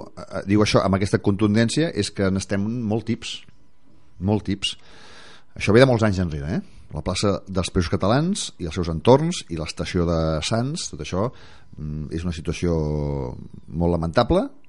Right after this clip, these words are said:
molt lamentable. Ve de molts anys enrere. Aquest, aquest mandat hem pogut fer algunes actuacions puntuals des de l'Ajuntament de Barcelona i des del districte per de, adassentar alguns dels espais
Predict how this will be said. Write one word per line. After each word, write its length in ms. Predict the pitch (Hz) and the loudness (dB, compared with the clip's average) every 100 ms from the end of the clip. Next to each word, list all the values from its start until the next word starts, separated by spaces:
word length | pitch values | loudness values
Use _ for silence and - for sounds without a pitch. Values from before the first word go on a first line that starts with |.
| - | -12
molt 220 | 82 80 76 | -6 -4 -4
lamentable. 320 | 71 - 95 | -4 -6 0
Ve 140 | 104 90 | 0 2
de 80 | |
molts 320 | 95 123 120 104 | 6 8 8 8
anys 160 | 95 | 4
enrere. 320 | 107 151 175 240 - - - - - - - | 4 4 4 2 -4 -20 -20 -20 -20 -20 -2
Aquest, 400 | 117 117 107 - | 2 4 2 2
aquest 240 | 104 101 104 | 0 2 2
mandat 320 | 104 104 101 - | 6 4 4 2
hem 160 | 104 | 0
pogut 240 | 92 104 101 | 2 0 2
fer 160 | 107 | 2
algunes 240 | 92 92 87 | 2 2 -2
actuacions 640 | - 90 - 95 85 - - - - | 0 -2 2 0 0 -8 -14 -16 -4
puntuals 640 | 101 92 82 98 92 90 | -2 0 2 2 2 -2
des 80 | 82 | -4
de 80 | 80 | -4
l'Ajuntament 480 | 73 78 82 80 82 | -8 -8 -6 -6 -4
de 140 | 76 | -4
Barcelona 240 | 76 101 | -2 -2
i 80 | 90 | 0
des 80 | 76 | -2
del 80 | 76 | -6
districte 400 | 73 98 85 - | -4 -6 -6 -8
per 240 | - 76 - - - - - - | -6 -8 -8 -20 -20 -20 -18 -4
de, 180 | 95 | -4
adassentar 720 | - 98 92 98 82 101 90 - - 78 - - - - - - - - | -2 -2 -2 -4 -4 -2 -2 -6 -14 -14 -14 -18 -20 -20 -20 -20 -20 -12
alguns 300 | 82 82 85 | -6 -6 -4
dels 80 | 82 | -6
espais 320 | - 87 - | -6 -6 -6